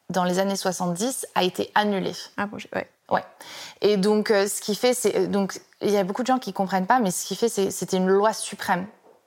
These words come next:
Speaker 1: Donc, ça prend toute la nation. Et après, on a la loi gouvernementale qui, là, est dirigée par les gouverneurs. Mais ce que ça fait, c'est que ça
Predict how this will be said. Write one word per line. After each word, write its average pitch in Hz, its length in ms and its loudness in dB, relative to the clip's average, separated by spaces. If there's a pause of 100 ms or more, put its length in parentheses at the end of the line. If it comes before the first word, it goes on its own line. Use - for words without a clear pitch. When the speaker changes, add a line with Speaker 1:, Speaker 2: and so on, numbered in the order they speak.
Speaker 1:
Donc, 190 240 -2
ça 196 160 2
prend 214 420 0 (680)
toute 240 180 -2
la 220 140 4
nation. 190 400 -2 (880)
Et 190 140 4
après, 175 240 2
on 233 140 4
a 180 80 6
la 180 140 6
loi 196 240 4
gouvernementale 180 800 2
qui, - 140 -6
là, 190 220 6
est 180 80 2
dirigée 175 420 0
par 190 140 2
les 175 140 0
gouverneurs. 180 600 -2
Mais 185 440 0
ce - 120 -6
que 208 120 -2
ça 185 180 -2
fait, 240 160 0
c'est 226 180 2
que 196 140 -2
ça - 240 2